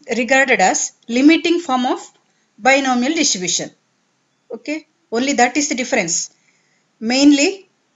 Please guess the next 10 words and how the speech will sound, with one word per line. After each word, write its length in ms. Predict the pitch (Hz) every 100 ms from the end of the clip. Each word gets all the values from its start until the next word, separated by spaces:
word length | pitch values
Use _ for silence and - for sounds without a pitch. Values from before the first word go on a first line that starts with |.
| _
when 340 | 226 285 294 -
number 400 | 233 226 277 311 320
of 220 | 320 -
trials 460 | - 247 262 285 -
in 180 | 269 262
binomial 540 | 233 240 262 262 262
distribution 520 | 240 - 247 247 254
is 160 | 254 277
very 260 | 208 220 240
large. 420 | 208 165 -